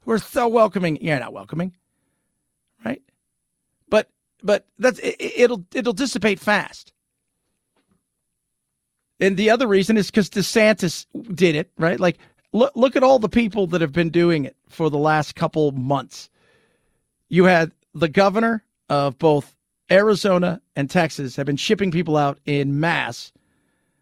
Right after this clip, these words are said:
And I, and again, in mass is a loose term, but compared to the forty-eight that were sent to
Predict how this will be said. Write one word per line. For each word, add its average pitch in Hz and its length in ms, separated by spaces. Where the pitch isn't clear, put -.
And 214 140
I, 226 220
and 226 320
again, 180 300
in 185 220
mass 190 360
is 147 280
a 165 80
loose 165 300
term, 180 240
but 156 140
compared 185 480
to 185 120
the 151 120
forty-eight 196 640
that 156 100
were 151 60
sent 160 260
to 131 160